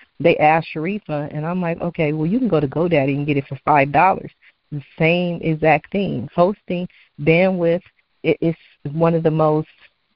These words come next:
um, vague areas that most people don't understand. So a lot of people just come to me to ask. So I just, I'm honest. I can tell you,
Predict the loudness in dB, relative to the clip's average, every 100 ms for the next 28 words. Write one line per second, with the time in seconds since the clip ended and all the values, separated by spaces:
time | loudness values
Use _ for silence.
0 | -2 2 2 0 -6 _ _ _ _ _
1 | _ _ _ _ _ _ 0 4 6 6
2 | 0 -2 0 2 0 -2 -4 -6 -4 -4
3 | -4 -8 -6 -4 -4 -4 -6 -8 -8 -6
4 | -6 -6 0 2 4 2 0 -4 -4 -6
5 | -8 -8 -6 -6 -6 -2 0 2 2 2
6 | 0 -8 _ _ 2 2 0 _ _ _
7 | 0 2 -2 -4 _ _ _ 0 0 2
8 | 2 2 0 -4 _ -2 -2 -4 2 2
9 | 2 -4 -4 -6